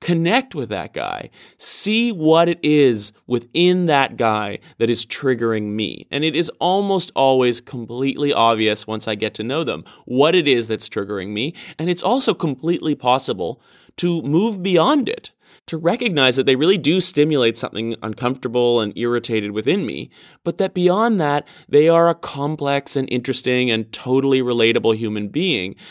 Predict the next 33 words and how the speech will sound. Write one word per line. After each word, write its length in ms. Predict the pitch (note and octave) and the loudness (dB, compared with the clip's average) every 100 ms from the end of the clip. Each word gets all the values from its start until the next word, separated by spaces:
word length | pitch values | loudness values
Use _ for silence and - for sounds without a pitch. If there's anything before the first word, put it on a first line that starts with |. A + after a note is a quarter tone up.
| - | -20
worthy 580 | - B2+ D3+ D#3 C3+ C3+ | -2 2 4 4 2 2
of 220 | C3 A#2+ - | 2 2 -4
connection 720 | B2+ A2 G#2+ - A2 A2+ B2 | -4 -4 -4 -2 -2 0 -2
and 180 | A2+ A#2 | -2 -2
love 540 | A#2 A#2 G#2+ G#2+ B2 | 0 2 4 2 0
like 240 | A#2+ A2+ | -2 0
everyone 380 | A#2 A2+ A#2+ C3 | 0 0 0 -2
else. 440 | F3+ - - - - _ _ _ - | -2 -6 -10 -18 -18 _ _ _ -6
And 120 | D3+ | -2
by 120 | D#3 | 0
challenging 640 | D#3+ - E3 F#3 G#3 F3 E3 | 0 0 0 0 0 0 0
myself 500 | D3 C#3+ C3 B2+ A#2+ | 0 2 2 2 0
to 160 | - B2 | -4 -2
move 600 | A#2+ C3 C#3 D3+ F3 D#3+ | 0 2 6 6 4 0
towards 600 | - D3+ C3+ C3 A#2+ G#2+ | -4 0 4 4 2 0
those 240 | A2+ A2 | 0 0
people 400 | - D3 - - | 0 -4 -2 -8
that 160 | C2+ - | -6 -4
make 240 | G#2+ A2 | -2 -2
me 160 | A2 A#2+ | 0 2
annoyed 520 | B2 C#3 F3+ A2+ F#2 | 2 2 2 2 0
or 120 | G#2+ | 0
make 260 | A2 A2 A2 | -2 -2 -2
me 120 | A#2+ | -4
uncomfortable, 760 | A2+ A2+ F3+ A3 - - G1+ - _ - - _ - | -4 -2 -4 -4 -8 -10 -12 -14 _ -20 -20 _ -4
I 140 | F#3+ | -2
am 240 | G3+ G3 | 0 -2
gradually 760 | D#3+ D#3+ D#3 F3+ F3+ F#3+ F#3 F3 | -4 -4 -2 -2 -2 0 4 4
learning 600 | D3 C#3+ D#3 C#3+ B2 B2+ | 4 4 4 2 0 -2
to 200 | C3+ C3 | -4 -2
overcome 880 | B2+ B2+ C3+ C3+ C3 - E3+ F#3 B2+ | 2 2 4 2 -2 -4 -4 -4 -4
that 220 | G2+ G2 | -6 -8
feeling. 440 | - F#2+ B1+ G1+ | -8 -10 -10 -14